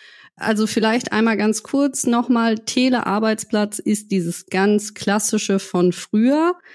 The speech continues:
Das ist nicht das Thema, wenn Leute jetzt darüber reden, die Leute müssen zurück ins Office. Sondern wenn wir davon reden, die Leute müssen zurück ins Office, kommt es vom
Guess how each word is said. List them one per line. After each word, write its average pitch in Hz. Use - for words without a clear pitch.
Das 220
ist -
nicht 208
das 190
Thema, 196
wenn 185
Leute 190
jetzt 185
darüber 175
reden, 175
die 170
Leute 170
müssen 180
zurück 165
ins -
Office. -
Sondern 180
wenn 190
wir 226
davon 180
reden, 196
die 185
Leute 175
müssen 175
zurück 180
ins -
Office, 262
kommt 220
es 202
vom 180